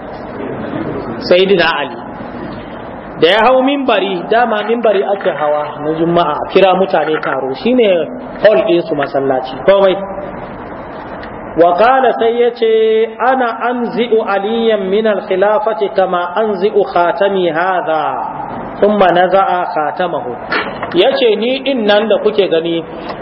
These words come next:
yau na tube Sayyidina Ali daga mukaminsa na khalifa kamar yanda nike me,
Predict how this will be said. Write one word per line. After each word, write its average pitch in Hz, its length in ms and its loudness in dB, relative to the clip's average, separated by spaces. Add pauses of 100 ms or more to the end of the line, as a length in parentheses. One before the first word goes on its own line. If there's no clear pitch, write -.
(180)
yau 220 280 4 (140)
na 214 480 2
tube 247 400 2
Sayyidina 185 760 0 (200)
Ali 160 320 -8 (1900)
daga 190 320 2
mukaminsa 214 840 0
na 208 140 0
khalifa 220 640 0 (800)
kamar 208 300 4
yanda 254 320 2
nike 220 320 0
me, 185 160 -4